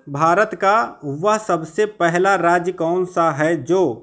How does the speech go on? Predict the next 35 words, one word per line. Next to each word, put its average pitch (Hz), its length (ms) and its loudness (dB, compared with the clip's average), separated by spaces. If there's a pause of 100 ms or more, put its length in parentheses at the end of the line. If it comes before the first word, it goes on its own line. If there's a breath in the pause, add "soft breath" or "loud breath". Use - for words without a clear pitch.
केवल 165 380 0
भाषाई 151 540 0
आधार 147 500 0
पर 180 240 -2
बनाया 143 420 0
गया, 127 320 0 (480 soft breath)
साथ 202 320 0
ही 214 120 -4 (160)
इसे 185 300 2 (220)
भारत 165 520 0
का 196 120 0
प्रथम 190 480 -4
राज्य 147 540 0 (920)
होने 175 280 4
का 202 160 0
सम्मान 151 540 0
भी 165 160 0
मिला। 131 340 0
तो - 300 -10
वो 180 100 0
कौन 175 300 -2
सा 185 160 0
राज्य 180 280 2
था? 196 120 -2
महाराष्ट्र, 175 580 2
आंध्र 170 200 -2
प्रदेश, 180 340 -2
केरल 160 600 -2
या 165 140 0
पंजाब? 139 680 -2
तो 151 60 -4
बताइए 156 360 0
कौन 160 220 -2
सा 160 180 -2
है? 226 300 -2